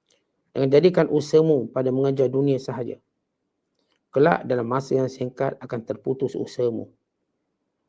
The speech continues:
Biarkanlah usahamu itu pada apa yang mendatangkan manfaat bagi dirimu sahaja.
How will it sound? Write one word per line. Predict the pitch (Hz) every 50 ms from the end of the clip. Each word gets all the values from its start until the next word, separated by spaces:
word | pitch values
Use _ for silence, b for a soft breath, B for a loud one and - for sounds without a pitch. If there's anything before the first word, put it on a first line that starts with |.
| _ _
Biarkanlah | - 123 135 139 135 156 151 151
usahamu | 151 143 143 - 147 143 139 135 - 180
itu | 180 180 - 139 131 139 160 - _ _ _ _ _ _ _ _ _ _ _ _ _ -
pada | 120 120 120
apa | - 139 139 - - 156 151
yang | 135 123 117
mendatangkan | 117 117 113 113 113 - 139 135 131
manfaat | 123 120 113 110 - - - 123 - -
bagi | 123 117 117
dirimu | 113 113 120 123 131 123 120 113
sahaja. | - - 120 98 95 - - -